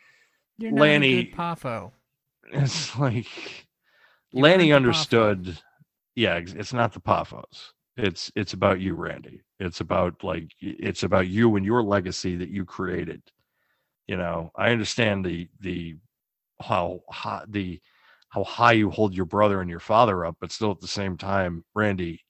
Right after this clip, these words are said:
Speaker 2: you were the one carrying that load. I don't think
Speaker 1: Yeah.
Speaker 2: your father and, and would care if he was in the Hall of Fame or not, because he's just like, "I'm proud of you and your accomplishments and what you've done."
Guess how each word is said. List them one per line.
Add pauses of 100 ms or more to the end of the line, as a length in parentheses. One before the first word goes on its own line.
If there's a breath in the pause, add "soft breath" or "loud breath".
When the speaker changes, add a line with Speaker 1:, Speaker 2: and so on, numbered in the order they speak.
(200)
Speaker 2:
you
were
the
one
carrying
that
load. (600)
I
don't
think
Speaker 1:
Yeah.
Speaker 2:
your
father
and,
and
would
care
if
he
was
in
the
Hall
of
Fame
or
not, (500 soft breath)
because
he's
just
like,
"I'm
proud
of
you
and
your
accomplishments
and
what
you've
done."